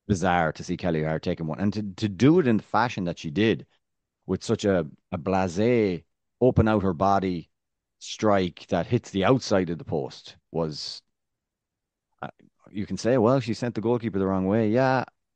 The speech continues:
she put it the wrong side of the post too. So, um, that kind of, that kind of shocked me a little bit. Um, I mean, Megan Rapinoe's miss was in keeping with her tournament.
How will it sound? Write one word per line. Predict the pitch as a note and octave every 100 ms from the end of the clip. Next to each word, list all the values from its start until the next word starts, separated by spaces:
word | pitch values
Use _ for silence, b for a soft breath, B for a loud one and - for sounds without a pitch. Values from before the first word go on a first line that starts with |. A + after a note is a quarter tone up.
| -
she | -
put | - B2+
it | A2
the |
wrong | A#2+ A#2
side | A#2 A2+
of |
the | F2+
post | - A2+ F2+
too. | - G2+
So, | D#2 F2+ C#2+ -
um, | F2 E2 D#2 - _ _ - _ _ -
that | A2+ A2
kind | - G2
of, | F2 D2+ - _ _ _ _ _ _ _ _
that | G#2+ G2+
kind | G#2+
of | F2+
shocked | - F2+
me | E2+ E2+
a |
little | E2+ D2
bit. | E2+ D#2+ -
Um, | F2 E2+ E2 D#2+ D#2 C#2+ _ _ -
I |
mean, | A#2+ A2 A2
Megan | B2 A#2+
Rapinoe's | A2 A2 A2+ G2+ F2+
miss | G2+ G2 -
was | F#2+ F2
in | F#2
keeping | G2+ F#2 F2+
with | F2 -
her | E2
tournament. | F#2+ G2 E2 C#2 D2